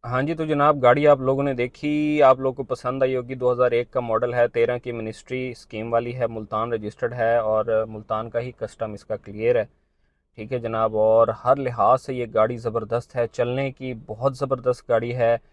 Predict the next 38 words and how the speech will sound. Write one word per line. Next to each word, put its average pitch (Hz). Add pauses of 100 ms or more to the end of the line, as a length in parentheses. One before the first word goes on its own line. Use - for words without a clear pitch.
(360)
तेरह 123
सौ 135
सीसी 120
है 123
और 110
छोटी 131
चीज़ 123
है, 120
बड़ा 117
धमाका 104
है। 92
मतलब, 113
आपको 120
इसके -
अंदर 117
हर 127 (520)
आसाइश 117
मिलती 90
है, 87
इस -
गाड़ी 90
के -
अंदर 101
एयरबैग्स 107
मिलते 98
हैं, 104 (760)
बाकी 107
जितनी 120
भी 120
चीज़ें 104
हैं, 110
वो 104
स-, -
हर 120
चीज़ 104
आपको 87
मिलती 85
है। 80